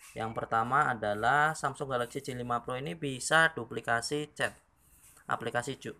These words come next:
duplikasi chat. Jadi kita bisa chatting dengan dua akun yang berbeda dalam satu H P. Caranya bagaimana? Yaitu dengan masuk ke dalam fiturnya, fitur lanjutannya. Di sini ada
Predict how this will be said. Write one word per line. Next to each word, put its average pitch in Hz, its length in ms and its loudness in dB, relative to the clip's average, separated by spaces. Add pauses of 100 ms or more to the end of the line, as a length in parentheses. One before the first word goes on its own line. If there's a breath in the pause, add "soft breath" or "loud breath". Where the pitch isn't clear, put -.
duplikasi 113 600 -4
chat. 104 260 -4
Jadi 104 460 -6
kita 131 240 -2
bisa 117 560 0
chatting 123 480 -4
dengan 110 320 -4
dua 107 260 2
akun 120 220 -4
yang 110 100 -6
berbeda 107 380 -6
dalam 107 180 -6
satu 110 320 -8
H 107 220 -4
P. 101 260 -6 (560 soft breath)
Caranya 110 320 -4
bagaimana? 110 640 -2
Yaitu 135 420 -6
dengan 123 560 0
masuk 131 400 -4
ke - 80 -4
dalam 107 320 0
fiturnya, 117 960 -4
fitur - 240 -10
lanjutannya. 113 760 -4 (560 soft breath)
Di 110 100 -8
sini 110 400 -4
ada 120 1000 2